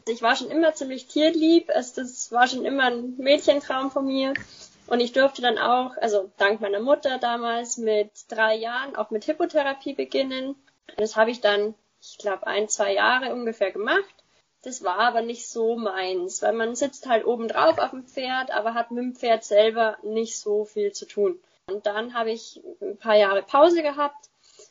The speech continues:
und dann hatte ich eine, ähm, Schulkameradin in der Klasse, also eine Klassenkameradin. Und der, ihre Mutter ist Sporttherapeutin und Sportwissenschaftlerin und arbeitet auch in der Klinik. Und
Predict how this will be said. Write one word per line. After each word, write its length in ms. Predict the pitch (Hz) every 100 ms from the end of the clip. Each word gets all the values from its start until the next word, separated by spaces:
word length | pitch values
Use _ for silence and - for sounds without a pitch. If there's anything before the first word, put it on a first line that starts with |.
| -
und 140 | 247
dann 160 | 226 247
hatte 160 | 233
ich 160 | 233 -
eine, 580 | 214 208 196 190 - -
ähm, 260 | 190 185
Schulkameradin 880 | - 359 392 320 285 269 254 254 262
in 100 | 233
der 100 | 214
Klasse, 440 | - - 214 - 220
also 140 | 196
eine 80 | -
Klassenkameradin. 840 | - 294 294 262 254 247 240 240 240 _ - -
Und 720 | 226 233 233 226 220 - -
der, 180 | 240 233
ihre 140 | 247 254
Mutter 340 | 311 320 233
ist 120 | 220
Sporttherapeutin 880 | - 330 349 311 277 - 262 262 254
und 100 | 226
Sportwissenschaftlerin 1200 | - 277 277 277 269 262 254 254 247 240 240 247
und 160 | 220 202
arbeitet 480 | - 214 208 381 -
auch 140 | -
in 80 | 202
der 100 | -
Klinik. 480 | 294 302 277 269 _ _ _ _ -
Und 220 | 233